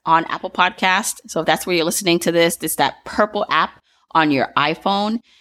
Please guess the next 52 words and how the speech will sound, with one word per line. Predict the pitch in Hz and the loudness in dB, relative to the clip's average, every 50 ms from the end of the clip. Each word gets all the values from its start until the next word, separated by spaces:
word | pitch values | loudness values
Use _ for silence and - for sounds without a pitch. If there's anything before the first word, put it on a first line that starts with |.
| _ _ _ | _ _ _
You, | 170 170 170 | -6 -4 0
there's | 170 165 165 165 | 2 2 2 2
a | 175 | 2
little | 185 196 220 262 302 - - - | 0 2 2 2 0 0 -4 -6
plus | - - 202 202 - - | 0 2 2 2 2 -2
button | 269 - - - 127 123 131 147 170 185 - | -2 -2 -2 -2 -2 -2 -2 -4 -4 -6 -6
where | - 170 165 | -2 0 2
you're | 156 151 143 | 2 2 2
listening | 147 143 - - 131 139 | 0 -2 -2 -4 -4 -6
to | - - | -4 -2
this. | 127 131 151 - | -4 -4 -2 -4
If | 143 - 147 | -4 -2 -2
you | 147 | 0
go | 151 156 147 135 | 2 4 4 4
into | 147 - - - - | 2 -2 -4 -4 -4
Apple | 139 175 170 | -2 -4 -4
Podcasts | - - 147 139 139 - - 127 120 131 180 - - | -2 0 0 0 0 -2 -2 -2 -2 -2 -2 -4 -4
and | 135 139 139 | -2 -2 -2
you're | 135 127 | -2 -2
listening | 139 135 - 143 139 139 135 139 | -4 -4 -4 -2 -2 -2 -4 -4
to | - - | -6 -8
this, | - 131 131 156 - - - - - - - _ _ - | -4 -4 -4 -4 -6 -10 -14 -16 -20 -20 -20 _ _ -4
type | - 180 180 - - - - | -4 -2 -2 -4 -8 -6 0
Journey | - 160 160 180 180 | 2 2 4 2 0
to | - 175 | 0 2
Launch. | 151 139 139 160 - - - - _ _ _ _ _ | 4 4 4 4 2 -2 -4 -6 _ _ _ _ _
You'll | 151 151 | -4 -4
find | - - 165 151 151 160 180 | 0 0 2 2 2 2 0
the | 180 - | -4 0
podcast | - 170 147 147 - - 147 135 165 - 139 | 0 0 0 0 0 0 0 0 0 -2 -6
in | 135 | -4
Apple | - 131 143 - 175 - | -2 -2 -4 -4 -6 -2
Podcasts. | - 139 120 123 - - 131 117 123 143 - - - | 0 0 0 0 -2 -4 -2 -2 -2 -2 -4 -6 -4
There's | - 151 139 139 143 | 0 0 0 0 -2
a | 117 | -4
plus | - - - - 247 262 - - | -6 -4 0 2 2 2 2 2
sign | - 196 180 180 180 190 185 | 2 4 4 4 2 0 -2
at | - - - | -6 -10 -10
the | 127 | -10
top | - - - - 214 - - 185 | -12 -6 -2 -2 -2 -2 0 0
right. | 165 147 151 170 - - | 2 2 2 0 -2 -6
If | 147 - - | -12 -10 -10
you | 143 147 - _ _ - | -10 -10 -10 _ _ -10
click | - - 277 - - | -4 -2 -2 0 2
that | 247 247 240 - | 0 0 0 -2
plus | - - 202 233 - | 0 0 0 0 0
sign | - 190 180 170 165 170 | 2 2 4 4 2 2
when | 170 160 143 135 | 0 0 0 0
you | 139 | 0
find | 143 - 135 147 151 151 | 0 0 0 0 0 0
the | 160 160 | 0 0
show, | - 165 175 180 190 196 - | 0 0 0 0 0 -2 -4